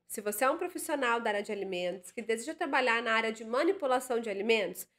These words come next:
como consultor de alimentos, responsável técnico ou gestor de uan,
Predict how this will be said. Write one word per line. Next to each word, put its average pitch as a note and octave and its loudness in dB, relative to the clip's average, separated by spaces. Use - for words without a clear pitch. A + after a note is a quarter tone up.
como A4 4
consultor F#4+ 2
de D4 -2
alimentos, B3 2
responsável A3 -4
técnico G#3 -2
ou G#3 -4
gestor G#3 -6
de G3 -10
uan, G3+ -2